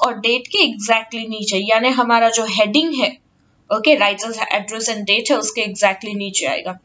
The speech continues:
Beginning from the left hand side on the page and should be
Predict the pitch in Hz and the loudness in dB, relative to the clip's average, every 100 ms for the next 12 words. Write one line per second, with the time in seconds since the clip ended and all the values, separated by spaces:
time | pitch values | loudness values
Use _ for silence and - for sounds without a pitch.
0 | _ - - - - _ _ 196 214 240 | _ -16 -14 -14 -16 _ _ -2 0 2
1 | 311 392 381 - 294 269 269 247 233 233 | 2 0 -2 2 4 4 4 0 2 2
2 | 294 - - 285 294 294 294 269 285 - | 0 -4 0 0 0 2 2 2 0 -2
3 | 240 226 214 202 - 262 294 294 247 240 | 0 0 -2 -6 2 4 4 2 -4 0
4 | - 285 262 | 0 0 4